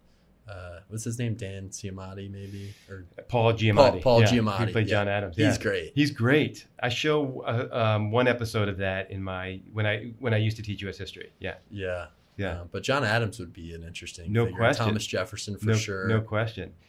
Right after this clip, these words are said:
Speaker 2: Yeah, I mean, Jefferson, to get to all the contradictions, um, you know, we talk about when I, again, when I used to teach U S history, that the same guy that wrote All Men Are Created Equal also owned slaves, right?
Speaker 1: Mm-hmm.
Speaker 2: And owned a lot of slaves. Um,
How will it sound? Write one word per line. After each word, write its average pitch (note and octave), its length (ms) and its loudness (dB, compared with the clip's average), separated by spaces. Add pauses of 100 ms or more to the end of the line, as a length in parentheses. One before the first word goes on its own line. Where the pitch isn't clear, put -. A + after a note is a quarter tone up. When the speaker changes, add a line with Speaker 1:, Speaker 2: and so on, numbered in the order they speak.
(120)
Speaker 2:
Yeah, C#3 400 4
I A#2+ 60 -4
mean, B2+ 140 2
Jefferson, C3 420 0
to G2+ 60 0
get G#2+ 180 -2
to A2+ 80 -6
all G#2+ 160 -4
the A2 80 -4
contradictions, G2 1000 -8 (600)
um, F2 520 -8 (440)
you G2+ 140 -10
know, F#2 80 -6
we F#2+ 100 -6
talk F#2+ 280 -8
about F#2 320 -8
when G2 100 -8
I, F#2+ 120 -6 (240)
again, F#2+ 220 -8
when F#2 100 -8
I - 20 -10
used F2 140 -14
to F2+ 60 -16
teach F#2 200 -12
U F#2+ 80 -10
S - 80 -14
history, F#2+ 520 -12 (520)
that E2 120 -16
the G2+ 60 -14
same G2+ 180 -2
guy G#2 180 2
that G#2 120 -2
wrote A2 140 0
All G#2+ 120 4
Men A2 160 4
Are G#2+ 40 2
Created G#2+ 320 0
Equal G#2+ 260 0
also G2 440 -4
owned G2 200 -4
slaves, F#2 460 -2
right? G2 260 -6
Speaker 1:
Mm-hmm. F2+ 120 -14 (320)
Speaker 2:
And G#2 100 -2
owned G2+ 140 0
a - 20 -2
lot A2 160 2
of G#2 60 -4
slaves. F2 460 -12 (200)
Um, F2 460 -8